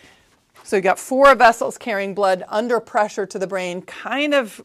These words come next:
like an umbrella, right? So it goes up the stem and then fans out into a big capillary network in the brain. And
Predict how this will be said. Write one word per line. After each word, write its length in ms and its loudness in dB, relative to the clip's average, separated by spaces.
like 240 2
an 100 0
umbrella, 460 2
right? 220 2
So 100 -6
it 80 -10
goes 380 0
up 280 -2
the 120 -4
stem 360 -2
and 200 -6
then 160 -4
fans 500 -6
out 300 2
into 220 -6
a 40 -2
big 400 -6
capillary 500 -4
network 420 -6
in 120 -6
the 60 -8
brain. 380 -4
And 260 -4